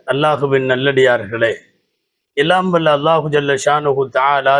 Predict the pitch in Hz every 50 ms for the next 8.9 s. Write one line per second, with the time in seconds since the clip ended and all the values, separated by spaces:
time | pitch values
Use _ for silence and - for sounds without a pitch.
0 | 139 139 - 131 131 135 127 127 123 113 135 156 165 165 165 156 151 147 143 139
1 | 139 135 131 123 - - 135 135 143 147 165 170 175 180 175 170 151 139 135 139
2 | 143 139 135 127 127 123 131 143 139 117 98 - _ _ _ _ _ _ _ _
3 | _ _ _ _ _ _ _ _ _ _ _ _ _ - 151 147 143 139 143 156
4 | 170 165 170 - 175 170 160 151 147 131 - 143 135 135 135 123 127 127 131 135
5 | 143 139 120 101 90 - _ _ _ _ _ _ _ _ _ _ _ - 127 139
6 | 147 160 160 151 - 170 170 160 - - - 190 180 170 190 190 190 165 - 160
7 | 151 156 147 131 147 160 156 156 160 160 156 139 127 143 143 143 151 151 151 147
8 | 143 139 135 131 - - 139 143 143 143 127 - - 127 123 101 120 131